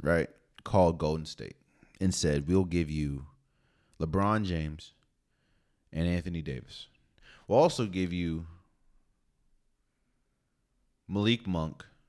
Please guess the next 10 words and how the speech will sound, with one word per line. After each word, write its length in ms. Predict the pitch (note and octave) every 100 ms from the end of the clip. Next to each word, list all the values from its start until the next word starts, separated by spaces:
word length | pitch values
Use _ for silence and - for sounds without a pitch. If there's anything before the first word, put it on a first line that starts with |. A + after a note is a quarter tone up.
| _ _ _ _ _ _ _ _ _ _ _ _ _ _ _ - - -
We'll 120 | A2
give 240 | D3+ D3
you 280 | A#2+ G2+ F2+
LeBron 500 | D#2 D#2 A#2 D#3 F3+
James, 460 | B2 A2+ G#2 G2+ -
Anthony 380 | G2+ A2+ G#2+ G#2
Davis, 400 | G2 G2 F2+ F#2+
and 100 | F2
Malik 300 | E2 E2 E2
Monk. 280 | D2 -